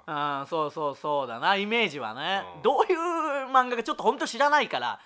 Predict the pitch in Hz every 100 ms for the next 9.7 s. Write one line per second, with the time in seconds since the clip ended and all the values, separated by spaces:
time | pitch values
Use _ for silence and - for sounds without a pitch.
0 | - 233 247 - 117 - _ _ _ -
1 | 120 104 165 - _ _ _ _ _ _
2 | - - 120 - 208 381 403 233 160 117
3 | - _ _ _ - 330 403 392 311 233
4 | 165 139 190 220 214 202 202 160 135 -
5 | 123 127 127 - - 135 147 135 175 254
6 | 285 277 269 262 214 247 - 214 180 151
7 | 127 120 117 143 143 113 135 120 95 92
8 | 87 202 170 156 151 110 101 - 101 190
9 | 269 240 139 135 135 117